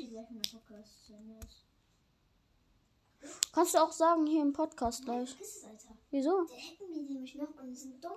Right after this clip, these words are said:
Speaker 2: Warte,
Speaker 1: Und
Speaker 2: weg.
Speaker 1: da Wieso sind doch auch
Speaker 2: Ähm, auf jeden Fall. Ähm, okay, wenn du dein Al-,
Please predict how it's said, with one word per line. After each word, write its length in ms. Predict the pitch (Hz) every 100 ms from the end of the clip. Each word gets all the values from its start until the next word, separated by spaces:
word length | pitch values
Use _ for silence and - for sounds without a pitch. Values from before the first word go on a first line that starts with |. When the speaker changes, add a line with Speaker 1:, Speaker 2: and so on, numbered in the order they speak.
| - - -
Speaker 2:
Warte, 160 | 339
Speaker 1:
Und 160 | 254 254
Speaker 2:
weg. 180 | 262 - _ - _ _ _ _ _ _ _ - _ _ _ _ - - _ _ - - _ 277
Speaker 1:
da 80 | 277 - _ _ - 679 640 370 311 - 285 - _ _ _ _ _ _ - _ _ - - -
Wieso 220 | 262 294
sind 220 | 294 - -
doch 300 | - - -
auch 80 | - _ - _ _ _ - _ - - - - - - 719 554 508 -
Speaker 2:
Ähm, 340 | 294 294 311 - 359 -
auf 200 | 277 285
jeden 280 | 285 294 320
Fall. 300 | - 262 277 - - -
Ähm, 240 | 247 254 - _
okay, 200 | - 311 294
wenn 120 | 277
du 160 | 427 415 427
dein 180 | 381
Al-, 220 | 302 320